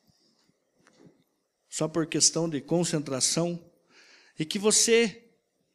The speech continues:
que talvez Deus já falou, ou você já é ativo em um ministério, ou você já tem um propósito claro, eu gostaria que você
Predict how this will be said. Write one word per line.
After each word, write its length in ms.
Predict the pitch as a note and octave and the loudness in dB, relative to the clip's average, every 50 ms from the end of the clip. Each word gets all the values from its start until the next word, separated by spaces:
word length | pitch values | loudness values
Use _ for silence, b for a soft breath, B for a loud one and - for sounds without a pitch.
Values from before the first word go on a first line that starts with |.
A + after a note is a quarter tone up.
| _ _ _ _ _ _ _ _ _ _ | _ _ _ _ _ _ _ _ _ _
que 100 | - F#3 | -10 -4
talvez 380 | - - G3 F3 G3+ G#3+ A3+ - | 0 0 2 4 4 2 2 4
Deus 240 | - A3+ A3+ A3 F3 | 4 6 4 4 4
já 120 | G#3+ A3 | 2 0
falou, 540 | - - A3+ G#3 G3 G3 G#3+ A3 A3+ G3+ D#3+ | 0 0 -2 -2 0 2 2 2 2 0 0
ou 120 | D3 D#3+ E3 | -4 -4 -4
você 280 | E3+ E3 - G3+ G3 | -4 -4 -2 0 0
já 180 | F#3+ F#3 G3+ G3 | 0 0 2 2
é 200 | F#3+ G3+ G#3+ G#3+ | 2 2 2 0
ativo 640 | F#3+ - - - G#3 A3+ A#3+ G#3+ F#3 E3+ D3 C3 C#3 | -2 -2 -2 0 0 2 0 0 -2 -6 -10 -10 -6
em 100 | D3 E3+ | -4 -4
um 60 | F#3 | -2
ministério, 760 | F#3+ F#3+ F#3 F3+ D#3 - - - F#3+ G3 G#3 G#3+ G#3+ G3 F3+ | -2 -2 -2 -2 0 -2 -2 0 0 0 2 0 0 0 -2
ou 60 | E3 | -2
você 240 | D#3+ E3 D3+ - F#3 | -2 -4 -4 -4 -2
já 80 | F#3+ E3+ | -4 -4
tem 160 | - - G#3 | -2 -2 -4
um 100 | A3 G#3+ | -4 -2
propósito 540 | F#3 F#3+ D#3+ C3 F3 F#3 F#3+ F3+ - - C#3+ | -4 -6 -6 -4 -4 -4 -4 -6 -8 -10 -14
claro, 500 | - - E3 E3+ F3+ F#3+ F#3+ F#3 F3+ - _ _ _ _ _ _ _ _ _ _ _ _ _ _ _ _ _ _ _ _ _ _ _ _ _ _ _ _ _ _ _ _ _ _ _ b b b b b b b b b b b b b b | -12 -10 -10 -8 -6 -6 -8 -8 -10 -14 _ _ _ _ _ _ _ _ _ _ _ _ _ _ _ _ _ _ _ _ _ _ _ _ _ _ _ _ _ _ _ _ _ _ _ b b b b b b b b b b b b b b
eu 80 | - D3+ | 0 2
gostaria 340 | F3+ F#3+ - A3 A3 C4 A#3 | 4 4 4 4 4 2 0
que 100 | A3+ C#4 | 0 0
você 680 | C4 B3 - - - C4+ C4 B3 F#3 - - - | 2 2 4 4 6 6 4 4 2 -2 -8 -16